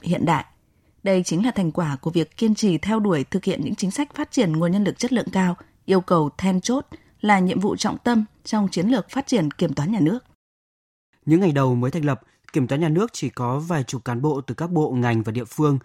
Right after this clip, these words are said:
Speaker 2: với cơ cấu năm đơn vị trực thuộc. Đến nay, cơ cấu đội ngũ công chức của Kiểm toán Nhà nước đã được hoàn thiện theo các lĩnh vực nghề nghiệp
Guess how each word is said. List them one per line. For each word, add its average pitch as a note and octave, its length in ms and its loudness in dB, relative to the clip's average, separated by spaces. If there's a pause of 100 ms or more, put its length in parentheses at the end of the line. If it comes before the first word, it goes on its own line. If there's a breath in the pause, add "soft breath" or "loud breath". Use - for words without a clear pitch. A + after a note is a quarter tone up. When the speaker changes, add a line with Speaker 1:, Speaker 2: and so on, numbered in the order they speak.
(300 loud breath)
Speaker 2:
với C#3+ 180 4
cơ F3+ 160 0
cấu C#3+ 260 2
năm D#3+ 180 2
đơn D3+ 140 4
vị C3 120 -2
trực - 180 -10
thuộc. B2 240 -4 (480)
Đến B2+ 180 2
nay, C#3+ 220 4 (240 soft breath)
cơ E3+ 100 2
cấu D3 200 2
đội E3 140 2
ngũ E3 240 2
công E3 260 0
chức - 420 -4
của A#2+ 280 0
Kiểm A2 200 -4
toán A#2+ 160 -4
Nhà C#3+ 80 0
nước E3+ 240 2 (280 loud breath)
đã D#3 120 0
được F3 180 0
hoàn C3 200 0
thiện C3 460 0
theo D#3 140 -4
các F#3 180 -4
lĩnh E3+ 160 -2
vực D#3+ 200 -2
nghề B2 120 2
nghiệp A#2+ 240 0